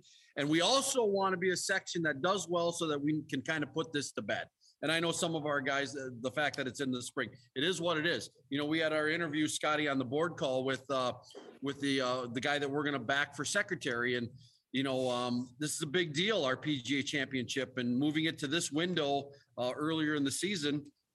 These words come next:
um, <laughs> you know, it, it all kinda ties into it. And I know it stinks for, well, it's not only us. I mean, goodness, if you lived in North Dakota,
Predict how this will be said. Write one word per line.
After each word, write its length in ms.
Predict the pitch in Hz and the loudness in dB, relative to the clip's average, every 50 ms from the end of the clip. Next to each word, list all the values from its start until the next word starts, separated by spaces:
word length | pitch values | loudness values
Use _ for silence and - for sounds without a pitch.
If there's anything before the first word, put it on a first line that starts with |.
| _ _ _ _ _ - - | _ _ _ _ _ -8 -4
um, 520 | 120 123 120 117 117 117 113 117 113 - - - | -2 -2 0 0 0 0 -2 -2 -4 -8 -14 -20
<laughs> 100 | - - | -16 -10
you 200 | - 117 113 175 | -6 0 0 0
know, 200 | 160 - 170 165 | 0 0 0 0
it, 80 | 165 165 | 0 0
it 420 | 143 143 156 - - 139 147 - - | 0 -2 -2 0 0 -2 -2 -2 -4
all 220 | - 131 139 156 165 | -2 0 0 0 0
kinda 320 | 160 - 180 175 175 170 | 0 0 0 0 0 -2
ties 400 | 170 - 175 156 165 170 156 131 | -2 -2 0 0 2 0 0 0
into 380 | 165 185 208 202 165 139 127 123 | 0 0 0 0 0 2 2 0
it. 120 | 127 123 | 0 0
And 200 | 131 123 120 123 | -2 -2 0 0
I 80 | 120 120 | 0 0
know 180 | 127 143 147 | 2 2 0
it 80 | 151 - | 0 -2
stinks 400 | - - - 151 160 165 156 - | -2 -4 -2 -2 -2 -2 -2 -6
for, 400 | - - 147 135 131 123 113 - - - _ _ _ _ _ - | -6 -4 -2 0 0 0 -2 -4 -12 -20 _ _ _ _ _ -6
well, 180 | 247 269 240 | -4 -2 -2
it's 140 | 220 - - | -2 -2 -2
not 180 | 190 214 247 262 | -2 0 0 2
only 300 | 254 185 165 151 127 117 | 2 2 2 2 2 2
us. 340 | 143 185 143 113 110 - - | 2 2 2 0 0 -2 -2
I 40 | 127 | 0
mean, 260 | 127 135 135 131 123 | 0 0 0 0 0
goodness, 460 | 120 143 185 170 123 98 95 - - | 0 -2 -2 -2 -2 -4 -4 -6 -6
if 140 | 113 - - | -8 -6 -2
you 160 | 127 131 135 | -2 -2 0
lived 260 | 135 139 139 135 123 | 0 -2 -2 -2 -2
in 140 | 139 139 135 | -2 0 0
North 240 | 135 135 139 143 139 | 0 0 0 -2 -4
Dakota, 480 | - 143 - 147 147 160 185 214 214 | -6 -4 -2 0 0 0 0 0 -2